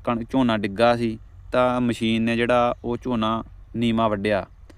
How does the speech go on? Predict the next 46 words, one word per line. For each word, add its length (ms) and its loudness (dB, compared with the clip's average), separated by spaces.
ਤੇ 140 2
ਜਾਣੀ 220 0
ਕਿ 80 -4
ਉਹ 100 0
ਜਿਹੜਾ 160 2
ਆਪਾਂ 260 -2
ਪਾਲਾਂ 340 6
ਸੀ 160 -2
ਉਹ 140 0
ਸਾੜ 320 0
ਦਿੱਤੀਆਂ 460 -4
ਜਾਂ 180 0
ਬਾਹਰ 300 4
ਕੱਢਤੀ 360 -2
ਪਰਾਲੀ, 420 -2
ਤਾਂ 80 2
ਉੱਥੇ 260 0
ਪਰਾਲ 380 2
ਘੱਟ 280 0
ਰਹਿ 160 -2
ਜਾਂਦਾ। 220 0
ਉੱਥੇ 280 -2
ਚਲੋ 160 0
ਸਿੱਧੀ 360 -2
ਵੀ 80 0
ਬਿਜਾਈ 360 0
ਆਪਣੀ 340 -4
ਜੇ 80 -4
ਸੁਪਰ 320 -6
ਸੀਡਰ 260 -6
ਨਾ 100 -2
ਹੋ 80 0
ਜੇ, 160 -6
ਤੇ 80 -4
ਬੀਜ 340 0
ਦੀ 80 2
ਮਾਤਰਾ 500 0
ਚਾਲੀ 320 -2
ਕਿਲੋ 200 -4
ਤੱਕ 200 -4
ਵੀ 140 -2
ਪੈ 200 -4
ਜੇ, 160 -8
ਤਾਂ 120 -12
ਉੱਥੇ 300 -4
ਕੋਈ 140 -4